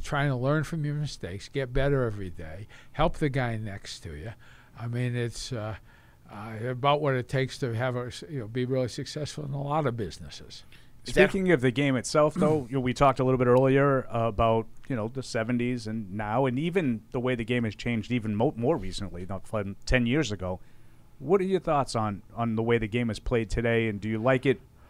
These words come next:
Speaker 3: Nor is it more skill-based, you know, maybe some speed, or did you kinda like the, the physicality?
Speaker 1: No, well,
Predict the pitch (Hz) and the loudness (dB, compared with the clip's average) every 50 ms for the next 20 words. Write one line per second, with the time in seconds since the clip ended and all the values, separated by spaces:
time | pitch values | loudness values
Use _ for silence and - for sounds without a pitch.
0 | - - 123 123 135 160 165 147 117 - 120 101 - - 123 120 117 104 - - | -14 -6 0 2 2 4 4 2 0 -2 -6 -10 -8 -4 0 0 0 0 0 0
1 | - 165 170 165 147 135 151 156 160 156 143 - - - - 117 123 131 120 117 | 0 2 2 2 2 2 4 4 4 4 2 -2 -6 -10 -8 -6 -4 -4 -2 0
2 | 120 113 110 104 98 113 107 - - - 147 156 156 151 156 143 135 131 127 120 | 0 0 -2 -2 -4 -4 -4 -4 -4 0 2 4 4 4 4 4 4 2 2 0
3 | - - - - - - 156 143 147 135 - 160 156 147 143 143 147 151 151 143 | -2 -8 -12 -10 -8 -6 -4 -4 -4 -2 0 0 2 2 4 6 6 6 4 4
4 | - - 123 110 107 101 98 - 117 - - 135 117 - 110 107 - 123 120 110 | 0 -2 -2 -2 -2 -4 -4 -6 -8 -4 -2 -2 0 0 -2 0 2 2 4 4
5 | 110 107 101 95 92 87 - - - - 311 330 330 277 262 311 302 311 294 285 | 4 2 0 -2 -6 -8 -10 -14 -14 -10 -4 -2 -2 0 0 4 6 6 8 8
6 | 277 247 226 208 - | 8 6 6 2 -2